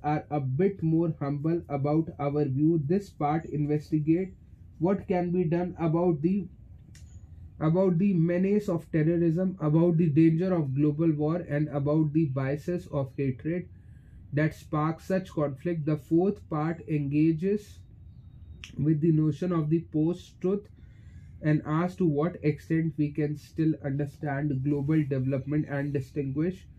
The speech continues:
wrongdoing from justice. Is Homo sapiens capable of making sense of the world it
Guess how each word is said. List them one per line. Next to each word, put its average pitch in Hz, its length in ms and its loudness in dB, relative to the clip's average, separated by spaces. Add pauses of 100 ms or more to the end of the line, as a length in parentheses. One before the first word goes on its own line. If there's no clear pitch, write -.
(520)
wrongdoing 156 800 4
from 143 280 0
justice. 156 560 0
Is 170 240 2
Homo 160 380 2
sapiens 160 560 0
capable 151 580 0
of 147 140 -6
making 139 380 0
sense 156 420 -4 (720)
of 143 180 0
the 165 140 4
world 143 400 2 (220)
it 151 180 2